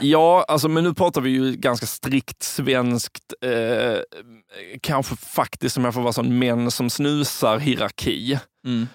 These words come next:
Speaker 1: Eh, men absolut, det, respekt till dem, säger jag som snusare, som snusar löst, för jag klarar inte av det själv. Jag är ju en, en portionssnusare.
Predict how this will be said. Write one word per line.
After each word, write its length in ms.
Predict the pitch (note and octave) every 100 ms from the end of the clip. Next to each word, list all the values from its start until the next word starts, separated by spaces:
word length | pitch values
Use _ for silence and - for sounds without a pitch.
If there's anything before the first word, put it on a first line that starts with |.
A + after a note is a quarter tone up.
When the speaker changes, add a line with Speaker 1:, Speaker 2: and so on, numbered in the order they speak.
| _ -
Speaker 1:
Eh, 300 | A#2 A2+ A#2+
men 200 | C3+ -
absolut, 600 | D#3+ - E3+ D#3+ A2+ -
det, 340 | F#2 D3 A#2+ A2+
respekt 580 | D3+ - - D#3+ - -
till 140 | D3
dem, 340 | D3 B2+ B2
säger 240 | B2 C3+ B2
jag 280 | D3 D3+ C3+
som 160 | C3
snusare, 540 | - C3+ C3 A#2+ A2+ -
som 140 | A#2
snusar 320 | - - -
löst, 320 | B2 - -
för 80 | -
jag 280 | B2 B2+ A#2+
klarar 180 | B2+ A#2+
inte 140 | A#2
av 160 | A2 -
det 60 |
själv. 380 | - A2+ - B2 B2+
Jag 220 | B2 B2+
är 40 | A#2+
ju 220 | A#2 A#2
en, 320 | A2+ A#2 A#2+ - - - -
en 140 | - B2
portionssnusare. 1000 | C3+ - C#3+ D3+ - A#2+ - - -